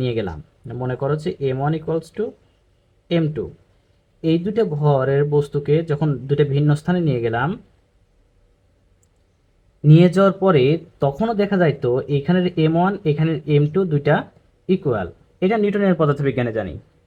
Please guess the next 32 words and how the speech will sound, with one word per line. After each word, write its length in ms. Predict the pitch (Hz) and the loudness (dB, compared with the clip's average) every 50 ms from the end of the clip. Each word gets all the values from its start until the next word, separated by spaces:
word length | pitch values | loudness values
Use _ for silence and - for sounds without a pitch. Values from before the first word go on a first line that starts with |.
| 120 120 123 | -16 -2 0
but 200 | 131 127 120 - - _ - _ - 127 127 | 2 2 2 -2 -8 _ -20 _ -8 -4 -2
আধুনিক 260 | 135 151 170 190 190 190 165 | 0 0 0 0 -2 -2 0
পদার্থবিজ্ঞানে 640 | 151 160 156 160 196 190 185 180 180 180 165 131 120 127 131 131 | 0 0 0 0 -4 -4 -4 -2 -2 -2 -2 -2 -4 -4 -4 -4
যেটা 200 | 127 123 131 123 - - 123 | -4 -2 -2 -4 -4 -4 -4
আইনস্টাইনের 500 | 127 139 147 147 - 170 170 175 180 180 175 - _ _ - | -4 -4 -4 -4 -4 -4 -2 -2 -2 -4 -6 -12 _ _ -4
তত্ত্ব 220 | 156 151 156 _ 156 147 | -4 -4 -2 _ 0 0
অনুযায়ী, 380 | 143 143 135 135 123 117 113 127 156 190 - _ _ _ _ _ _ _ _ _ _ _ _ _ _ _ _ _ _ _ _ - 135 135 147 | 0 0 0 -2 -2 -2 -2 -4 -4 -6 -10 _ _ _ _ _ _ _ _ _ _ _ _ _ _ _ _ _ _ _ _ -16 -10 -2 2
যদি 280 | 143 143 147 147 165 165 151 131 127 | 2 2 4 4 0 0 0 0 2
ভিন্ন 220 | 147 151 160 160 156 156 156 | 2 2 4 2 0 -2 -2
প্লেসে 300 | 151 151 156 156 156 190 180 170 | 0 0 0 2 2 0 0 2
নিয়ে 140 | 160 156 147 143 | 2 0 2 2
যাওয়া 160 | 147 147 147 139 | 2 2 2 2
যায়, 120 | 160 170 156 147 135 | 0 -2 -2 -2 0
ভিন্ন 220 | 143 156 156 156 156 151 151 - | 2 2 4 4 2 2 0 -2
স্পিডে 280 | - - 165 165 180 175 175 | -4 -4 0 0 0 0 2
যদি 160 | 175 175 175 170 165 170 - _ _ _ _ _ _ _ _ _ _ _ _ | 2 2 2 2 0 -4 -8 _ _ _ _ _ _ _ _ _ _ _ _
দুইটা 240 | 143 147 143 147 147 147 | 0 0 2 2 2 4
প্লেস 180 | 147 151 151 - - - | 4 2 2 2 -4 2
চলাচল 340 | 180 190 196 185 185 180 143 120 117 | 4 4 4 4 4 2 0 0 -2
করে, 160 | 107 95 92 - - - _ _ | -4 -6 -8 -14 -20 -20 _ _
তাহলে 220 | 113 120 135 143 151 151 - | -8 -4 0 0 -2 -2 -2
সেক্ষেত্রে 520 | - 151 147 147 - 156 156 - - 180 185 208 - - _ _ _ _ _ _ _ _ _ _ _ _ _ _ _ - | -2 -2 0 0 0 -4 -4 -4 -2 -2 -2 -2 -4 -12 _ _ _ _ _ _ _ _ _ _ _ _ _ _ _ 0
প্রথমে 380 | 175 185 185 180 - 233 240 233 214 185 180 | 0 0 2 -2 -6 -4 -4 -2 2 4 4
এম 100 | 175 185 | 4 4
ওয়ান 120 | 190 196 202 | 4 2 0
equals 240 | 190 196 208 208 208 - | 0 0 -2 -2 0 0
to 40 | 196 170 156 | 0 2 2
এম 80 | 151 156 156 | 2 2 2
টু 60 | 190 185 151 | 0 0 2
হলেও 280 | 143 143 139 131 120 123 143 170 160 147 | 0 0 2 2 2 2 0 0 0 -2
নির্দিষ্ট 300 | 139 135 143 156 151 - 185 180 - | -2 -2 -2 -6 -4 -4 -6 -6 -6
স্পিডের 340 | - - 143 139 156 165 | -6 -6 -2 0 0 0